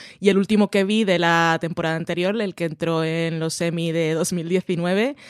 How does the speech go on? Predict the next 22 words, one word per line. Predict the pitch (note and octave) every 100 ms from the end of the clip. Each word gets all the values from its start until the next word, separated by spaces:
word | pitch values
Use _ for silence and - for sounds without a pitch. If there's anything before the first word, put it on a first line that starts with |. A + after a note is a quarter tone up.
| - -
era | F3+
un | F#3
episodio | E3 F3 F3 E3+
de | D#3
flashback | E3 F3 E3+ -
en | D3+
el | E3 D3+
que | D3
también | C#3+ D3+ D#3 D#3
el | D#3+ D3+
pelo | E3+ D#3+ D#3 C#3+ C#3+
jugaba | - D#3+ D#3+ C#3+
un | C#3+
papel | D#3 D#3+
muy | D3+ D3
importante. | C#3 B2 B2+ B2 - G3 - _
<laughs> | D4+ - -
Annalise | G#3+ E3+ F3
Keating | - D3 D3+ D3
es | -
una | D3+
estrella. | - - A2 -